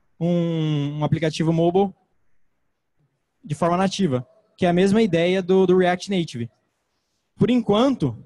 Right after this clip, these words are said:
ele tá bem em beta, tá? Mas eu acredito que agora em dois mil e dezoito, é, a documentação já vai ser melhorada, então já dá pra dar uma olhada também nessa questão do, do, do mobile, sabe? É,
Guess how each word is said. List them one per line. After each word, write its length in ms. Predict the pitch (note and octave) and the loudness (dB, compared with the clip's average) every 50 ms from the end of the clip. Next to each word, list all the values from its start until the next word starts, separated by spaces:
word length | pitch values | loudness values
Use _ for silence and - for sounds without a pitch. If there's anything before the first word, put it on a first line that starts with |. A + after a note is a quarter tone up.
| _ _ | _ _
ele 140 | - E3 D3+ | -14 -12 -4
tá 140 | - F#3+ F3+ | -2 -2 0
bem 220 | D#3+ F3+ G#3 B3+ | 0 -2 0 0
em 80 | C4+ A3 | -2 -2
beta, 460 | E3 D#3+ F3+ G#3+ A3 - B3+ A3+ - - - _ _ _ _ _ _ _ | 0 0 0 -2 -2 -4 -6 -6 -6 -12 -16 _ _ _ _ _ _ _
tá? 240 | - C#3 C#3+ E3+ - - _ _ _ _ _ _ _ _ _ _ _ _ _ _ | -6 -6 -6 -6 -8 -14 _ _ _ _ _ _ _ _ _ _ _ _ _ _
Mas 680 | _ D3 D3+ D3+ D3+ D3+ D#3 D3+ D3+ D#3 D#3 D3+ C#3+ C#3 | _ -4 -2 -2 0 0 0 0 0 0 0 0 0 0
eu 80 | E3 | -2
acredito 420 | E3 E3 F#3 E3+ D#3+ E3+ - - - | -2 0 -2 -4 -4 -6 -12 -16 -14
que 160 | - F3+ F#3 | -6 -4 -2
agora 300 | F3+ E3+ D3 D#3 E3 F3 | -2 0 0 0 0 0
em 60 | F3+ | 0
dois 160 | F3 F3 D#3+ | 0 0 0
mil 80 | D#3 F3 | -2 -4
e 40 | E3+ | -6
dezoito, 640 | D#3 D3+ C#3 D3 D#3+ F3+ G3+ F#3+ - A3 F#3+ - - _ _ _ | -4 -2 0 0 2 2 0 -2 -4 -6 -6 -6 -12 _ _ _
é, 360 | C#3+ C#3 C#3 C#3 C#3 C#3 C3+ | -6 -4 -2 -2 0 -2 -2
a 60 | C3 | -2
documentação 480 | C3 D3 D3+ - D#3+ D3 E3 D3+ - D3+ | -2 -4 -4 -4 -6 -6 -6 -6 -6 -6
já 60 | D3+ | -4
vai 100 | D#3 D3+ | -6 -6
ser 100 | D3 - | -6 -4
melhorada, 480 | D#3 D#3 D#3 D#3 C#3+ C3+ C3+ D3 D3+ D#3+ | -4 -2 0 0 0 0 -2 -4 -4 -6
então 240 | E3 - E3+ E3+ E3+ | -4 -4 -2 -2 0
já 80 | F#3+ | 0
dá 120 | F#3 F3+ F3 | -2 0 -2
pra 120 | - F#3+ | -2 -2
dar 100 | F#3 F#3+ | -2 -2
uma 100 | F#3+ G3+ | -2 0
olhada 240 | G3+ G3 F#3+ G3 F#3 | 0 0 -2 -2 -4
também 260 | - G#3+ G3+ F#3 F#3 | -4 -4 -4 -2 -2
nessa 180 | F#3 F3+ G3 F#3+ | -2 -4 -4 -6
questão 360 | - F3+ - - F3 F3+ F#3 | -6 -8 -6 -6 -6 -4 -2
do, 680 | F3+ F#3 F#3+ F#3+ F#3+ F#3+ F#3 F3+ E3+ D3+ C3+ B2+ B2+ - _ _ _ _ _ _ _ _ _ _ _ _ _ _ _ | 0 0 2 2 0 0 2 2 0 0 -2 -4 -6 -10 _ _ _ _ _ _ _ _ _ _ _ _ _ _ _
do, 500 | D3 C3+ C#3+ C#3+ C#3 C3+ C3+ C3 C3 - | -10 -8 -6 -4 -4 -4 -4 -6 -6 -8
do 220 | F#3+ G3 E3 D3 E3+ | -14 -12 -6 -6 -2
mobile, 380 | F3+ E3 D#3 D3 C3+ B2+ A#2+ | -2 0 -2 0 -2 -4 -6
sabe? 320 | A2+ - B2+ C3+ C#3 D3 - _ _ _ _ _ _ _ _ _ _ _ _ _ _ _ _ - - - - _ _ _ _ _ F4+ - | -6 -8 -8 -8 -8 -8 -12 _ _ _ _ _ _ _ _ _ _ _ _ _ _ _ _ -20 -20 -20 -20 _ _ _ _ _ -16 -10
É, 640 | B2+ B2+ B2 B2+ B2 B2 B2 B2 B2 B2 B2 B2 | -8 -6 -4 -4 -4 -4 -4 -4 -6 -6 -8 -8